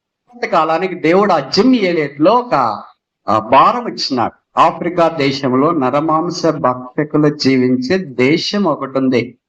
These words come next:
ఇప్పటికి కూడా. ఆ దేశానికి వెళ్ళి సువార్త ప్రకటించాలని భారం ఇచ్చినాడు.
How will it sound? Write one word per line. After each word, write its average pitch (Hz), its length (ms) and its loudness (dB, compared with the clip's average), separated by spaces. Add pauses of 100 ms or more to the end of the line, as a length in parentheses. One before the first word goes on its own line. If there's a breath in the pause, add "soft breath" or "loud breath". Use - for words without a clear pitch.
(260)
ఇప్పటికి 170 500 -4
కూడా. 165 280 0 (1300)
ఆ 151 120 4
దేశానికి 220 640 -2
వెళ్ళి 196 180 0
సువార్త 202 460 0
ప్రకటించాలని 156 640 -2
భారం 135 360 -2
ఇచ్చినాడు. 113 440 -10